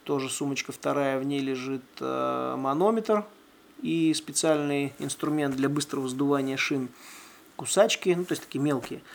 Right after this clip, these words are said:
Плюс, э, я свой нож всегда привожу. <clears throat> Эм, есть такой нож, называется Лизерман. Ну, это те, кто первые придумали такие ножи. Это вот раскладные ножи, в которых есть плоскогубцы, отвёртки, набор головок.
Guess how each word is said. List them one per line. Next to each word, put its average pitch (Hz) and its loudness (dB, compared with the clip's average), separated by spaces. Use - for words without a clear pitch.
Плюс, 175 10
э, 147 6
я 143 4
свой 214 8
нож 220 6
всегда 180 4
привожу. 165 6
<clears throat> - -6
Эм, 131 -2
есть 143 -2
такой 139 -2
нож, 156 4
называется 143 2
Лизерман. 160 10
Ну, 160 2
это 147 0
те, 151 4
кто 147 -2
первые 135 2
придумали 131 0
такие 127 -6
ножи. 131 -4
Это 123 -10
вот 127 -12
раскладные 151 4
ножи, 170 6
в 226 2
которых 147 2
есть 135 4
плоскогубцы, 202 4
отвёртки, 180 6
набор 135 0
головок. 160 4